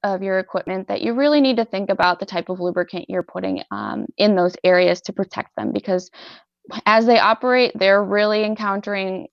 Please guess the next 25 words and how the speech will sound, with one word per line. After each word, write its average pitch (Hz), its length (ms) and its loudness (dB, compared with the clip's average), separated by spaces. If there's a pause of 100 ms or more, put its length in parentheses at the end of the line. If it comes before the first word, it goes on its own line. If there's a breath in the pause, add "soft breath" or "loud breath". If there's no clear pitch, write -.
a 190 80 -2
lot 180 220 2
of, 196 240 -2
uh, 50 360 -12
tough 202 280 -4
conditions, 214 800 -2 (380 loud breath)
um, 220 240 4
and 254 140 4
they're 254 80 4
expected 240 500 -2
to - 100 0
also 220 380 2
handle 202 360 0
a 190 100 2
lot 180 180 2
of 185 160 -2 (400)
those 202 180 0
same 196 240 -4
types 190 320 -6
of 196 140 -12
pressures 185 400 -8
that - 120 -10
the - 140 -8
engines 190 440 -6
do. - 280 -10